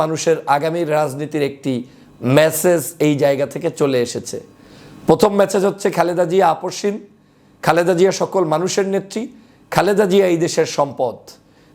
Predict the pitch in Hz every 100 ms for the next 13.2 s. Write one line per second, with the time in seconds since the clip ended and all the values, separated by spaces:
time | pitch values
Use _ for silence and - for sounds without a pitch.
0 | - 156 - 214 190 175 - 185 190 -
1 | 175 151 147 160 180 156 156 170 196 185
2 | 151 151 135 143 147 139 - 139 135 127
3 | 110 - - _ - - 151 170 156 131
4 | 156 208 226 160 165 147 151 - - 156
5 | 143 143 120 - _ _ _ 143 160 160
6 | 147 131 - 151 147 147 139 - 180 -
7 | 123 - 135 127 127 113 - _ _ -
8 | 143 160 - 170 135 - - _ _ -
9 | 139 185 180 190 175 160 147 147 - 160
10 | 139 143 143 139 - - 185 175 147 -
11 | _ _ - 135 170 160 190 175 185 180
12 | 151 156 - 151 156 151 147 143 123 127
13 | 139 135